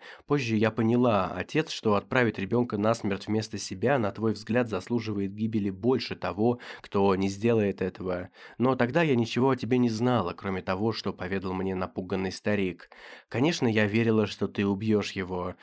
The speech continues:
Конечно, я понимала сестер, кричавших, что это моя вина. Отец ни за что не отпустил бы меня, он намерен был вернуться в твой лес и принять смерть, и потому я сказала, что люблю его,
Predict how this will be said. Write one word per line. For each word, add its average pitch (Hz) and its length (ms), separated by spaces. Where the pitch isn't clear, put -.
Конечно, 120 360
я 107 220
понимала 110 400
сестер, 107 460
кричавших, 101 640
что - 180
это 101 180
моя 95 440
вина. 92 400
Отец 165 340
ни 127 80
за 110 160
что 156 220
не 139 120
отпустил 127 520
бы 117 120
меня, 98 360
он 92 160
намерен 120 360
был 131 140
вернуться 120 460
в - 60
твой 107 220
лес 131 280
и - 20
принять 107 400
смерть, 131 560
и - 80
потому 120 320
я 131 160
сказала, 127 400
что 123 180
люблю 104 340
его, 113 260